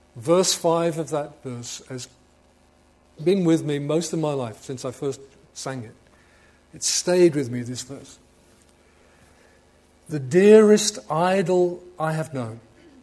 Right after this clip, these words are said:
whatever that idol be, help me to tear it from thy throne and worship only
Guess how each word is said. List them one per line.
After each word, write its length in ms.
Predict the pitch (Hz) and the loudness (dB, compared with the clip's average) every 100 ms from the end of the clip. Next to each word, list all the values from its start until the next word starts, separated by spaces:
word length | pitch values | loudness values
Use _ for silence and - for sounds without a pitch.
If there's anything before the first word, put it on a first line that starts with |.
| _ _ _ _ _ _ _ _ - | _ _ _ _ _ _ _ _ -16
whatever 640 | 135 139 147 160 185 175 | -14 -10 -4 -2 0 -2
that 320 | 165 160 160 | -2 -4 -6
idol 420 | 139 151 151 156 | -6 -4 -2 -4
be, 300 | 131 120 107 - _ _ _ _ _ _ - | -4 -8 -10 -16 _ _ _ _ _ _ -10
help 360 | 156 185 - | -4 -4 -4
me 300 | 170 185 190 - _ - | -6 -6 -8 -14 _ -16
to 120 | 147 | -14
tear 520 | - - 190 175 143 | -12 -6 0 0 0
it 180 | - - _ | -4 -18 _
from 520 | - - 160 165 160 | -16 -4 0 0 -2
thy 240 | 143 160 170 | -2 -2 -4
throne 420 | - 131 104 104 _ _ _ _ _ _ _ _ _ _ | -6 -6 -8 -14 _ _ _ _ _ _ _ _ _ _
and 300 | 127 131 120 | -12 -10 -6
worship 560 | 131 151 151 156 151 - _ _ _ _ - | -2 -2 -2 -6 -8 -14 _ _ _ _ -14
only 480 | 131 135 135 135 | -12 -12 -12 -14